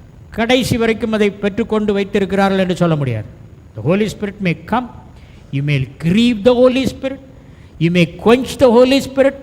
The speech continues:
the Holy Spirit will be arrested inside your soul.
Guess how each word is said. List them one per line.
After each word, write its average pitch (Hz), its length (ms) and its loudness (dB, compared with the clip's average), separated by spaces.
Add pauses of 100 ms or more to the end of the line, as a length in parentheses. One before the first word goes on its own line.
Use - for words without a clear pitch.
(500)
the 160 80 2
Holy 233 300 4 (120)
Spirit 202 220 -4
will 185 140 -2
be 180 160 -2 (160)
arrested 208 680 0 (460)
inside 190 440 -2
your 170 380 -4
soul. 127 240 2